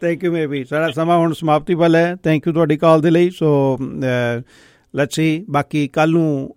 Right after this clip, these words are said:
ਅਸੀਂ, ਅਹ, ਜਿਹੜੀ, ਅਹ, ਗੱਲਬਾਤ ਹੋਰ ਤੁਹਾਡੇ ਨਾਲ ਸਾਂਝੀ ਕਰਾਂਗੇ ਕਿ ਅੱਜ ਕੀ ਹੁੰਦਾ ਆ। ਅਹ, ਉਮੀਦ ਕਰਦੇ ਹਾਂ ਕਿ ਅੱਜ ਜੋ ਇਸ ਸਮੇਂ ਸਿਨੈਰੀਓ ਪਾਰਲੀਮੈਂਟ ਦੇ ਵਿੱਚ ਚੱਲ ਰਿਹਾ, ਉਹਨੂੰ ਐਕਸਪਲੇਨ ਕਰਨ ਦੇ ਵਿੱਚ, ਅਹ, ਤੁਹਾਨੂੰ ਇਨਫੋਰਮੇਸ਼ਨ ਮਿਲੀ ਹੋਵੇ ਸਹੀ ਕਿ,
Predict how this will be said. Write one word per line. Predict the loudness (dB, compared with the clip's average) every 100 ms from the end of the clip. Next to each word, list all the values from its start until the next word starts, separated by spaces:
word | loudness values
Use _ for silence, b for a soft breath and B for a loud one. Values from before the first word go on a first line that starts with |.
| -10
ਅਸੀਂ, | -4 -2 -2 -4 -6
ਅਹ, | -2 -2 -2
ਜਿਹੜੀ, | -2 -2 -4 -6 -4
ਅਹ, | -2 0 -2 -2
ਗੱਲਬਾਤ | -4 -2 -2 -2
ਹੋਰ | -6
ਤੁਹਾਡੇ | -4 -4 -2
ਨਾਲ | -2 -2
ਸਾਂਝੀ | -4 -4 -2
ਕਰਾਂਗੇ | -2 -2 -2 -2
ਕਿ | -4
ਅੱਜ | -4
ਕੀ | -4 -2
ਹੁੰਦਾ | -2 0 2 0
ਆ। |
ਅਹ, | -2 -12 _ _ -4 0 0
ਉਮੀਦ | 0 -4
ਕਰਦੇ | -4 -2 -2
ਹਾਂ | -4
ਕਿ | -2 -2 -2
ਅੱਜ | -2 -2 -4 -4
ਜੋ | -4 -2 -2 -4
ਇਸ | -6
ਸਮੇਂ | -4 -2 -4
ਸਿਨੈਰੀਓ | -4 -4 -2 -2 -2
ਪਾਰਲੀਮੈਂਟ | -2 0 0 -2 -2
ਦੇ | -2
ਵਿੱਚ | -2
ਚੱਲ | -2 -2
ਰਿਹਾ, | 0 0
ਉਹਨੂੰ | 0 -4 -4
ਐਕਸਪਲੇਨ | -4 -4 -4 -2
ਕਰਨ | -2 -2
ਦੇ | -2
ਵਿੱਚ, | -4 -4 -2
ਅਹ, | -2 -2 -4 -6 -4 -4
ਤੁਹਾਨੂੰ | -4 -6 -6
ਇਨਫੋਰਮੇਸ਼ਨ | -6 -4 -4 -4 -4
ਮਿਲੀ | -2 0 0
ਹੋਵੇ | 0 -2
ਸਹੀ | -4 -2 -2
ਕਿ, | -2 -4 -4